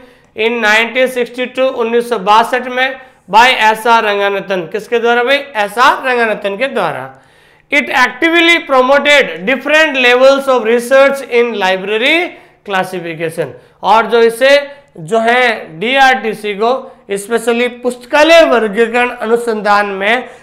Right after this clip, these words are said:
बढ़ावा देने के लिए डीआरटीसी की स्थापना की गई थी। ये चीज आपको ध्यान में रखना है, ठीक है।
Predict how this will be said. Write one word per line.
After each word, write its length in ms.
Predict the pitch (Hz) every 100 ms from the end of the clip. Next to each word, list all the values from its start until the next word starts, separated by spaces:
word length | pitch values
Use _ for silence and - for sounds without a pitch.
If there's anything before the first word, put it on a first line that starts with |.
| _ 175
बढ़ावा 420 | 220 277 285 262
देने 280 | 208 202 196
के 100 | 202
लिए 140 | 208
डीआरटीसी 720 | 185 196 196 196 180 190 190
की 120 | 185 185
स्थापना 720 | - 170 165 233 330 320 - - -
की 160 | 214
गई 180 | 170 165
थी। 260 | 160 175 185
ये 60 |
चीज 240 | 185 190 185
आपको 300 | 170 165 233
ध्यान 240 | 233 226
में 120 | 175
रखना 240 | 151 131 135
है, 100 | 104 _ _
ठीक 100 | 220
है। 120 | 269